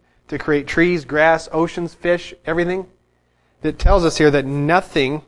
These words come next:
in verse three, "All things were made by him, and without him was not anything made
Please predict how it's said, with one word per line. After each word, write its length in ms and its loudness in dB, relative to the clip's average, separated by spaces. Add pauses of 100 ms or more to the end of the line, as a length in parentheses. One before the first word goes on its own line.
(220)
in 120 -10
verse 280 2
three, 320 2
"All 340 6
things 420 2
were 160 4
made 400 4
by 200 2
him, 360 -6 (480)
and 180 -6
without 420 2
him 280 0
was 220 0
not 280 0
anything 560 0
made 420 -4